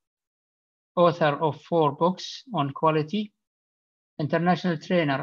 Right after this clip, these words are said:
and consultant and advisor to national institute, uh, institutions in the field of quality engineering and management. He is a member of the International Academy for Quality, I A Q,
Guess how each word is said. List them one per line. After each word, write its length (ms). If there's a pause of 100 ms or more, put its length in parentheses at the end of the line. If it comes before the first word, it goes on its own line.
and 140
consultant 580
and 200
advisor 580 (140)
to 180
national 420
institute, 540 (100)
uh, 80 (200)
institutions 760 (640)
in 220
the 340
field 360
of 120 (100)
quality 380
engineering 640 (100)
and 220
management. 500 (480)
He 160
is 100
a 60
member 460
of 160
the 100
International 640
Academy 720
for 140
Quality, 640
I 120
A 200
Q, 360